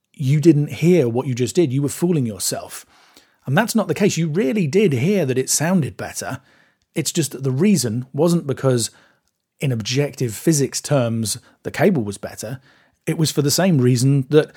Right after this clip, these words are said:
expensive painkillers work better than cheap painkillers, even when it's the same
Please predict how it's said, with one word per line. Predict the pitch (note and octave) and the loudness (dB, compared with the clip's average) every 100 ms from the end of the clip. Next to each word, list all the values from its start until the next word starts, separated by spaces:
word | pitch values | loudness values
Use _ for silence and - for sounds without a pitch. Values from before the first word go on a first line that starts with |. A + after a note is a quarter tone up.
| - - | -16 -6
expensive | D3+ - D#3+ D#3 - C3+ - | -6 -2 -2 -2 -2 -4 0
painkillers | E3 F3 - A2 G#2+ C3+ - _ _ _ | 2 2 0 -6 -4 -6 -6 _ _ _
work | C#3 D3 - | -2 -2 -2
better | - D#3 D#3+ | -6 -4 -2
than | D#3+ | -2
cheap | C#3+ F#3+ G3+ | -2 -2 -2
painkillers, | - A#2+ A2+ C3 C#3+ C3 | -6 -8 -4 -2 -2 0
even | E3+ D3+ D3 | -2 0 -2
when | C#3+ | -4
it's | C#3 | -6
the | C#3 | -6
same | - D3+ D3 | -4 -4 -6